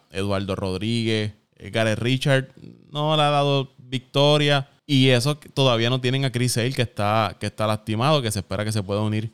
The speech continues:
más adelante al equipo. So que por lo menos en el picheo iniciador tienen tres iniciadores que le están haciendo el trabajo.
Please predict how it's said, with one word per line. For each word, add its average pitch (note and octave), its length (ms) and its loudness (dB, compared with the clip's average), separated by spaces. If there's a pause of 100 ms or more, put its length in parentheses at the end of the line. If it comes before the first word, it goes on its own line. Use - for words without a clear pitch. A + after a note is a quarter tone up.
más G#2+ 220 0
adelante A2 340 0
al A2+ 80 2
equipo. A2+ 540 0
So A2+ 220 -2
que A2 100 0
por G#2+ 160 -2
lo G#2+ 80 0
menos C3 200 2
en D3 60 4
el B2+ 80 0
picheo A#2+ 380 0
iniciador C3+ 460 2
tienen A#2 320 0
tres B2+ 340 0
iniciadores A#2+ 520 2
que A2+ 120 -4
le G2+ 60 -2
están G#2+ 180 -4
haciendo A#2+ 260 0
el A2+ 80 -4
trabajo. C3+ 540 2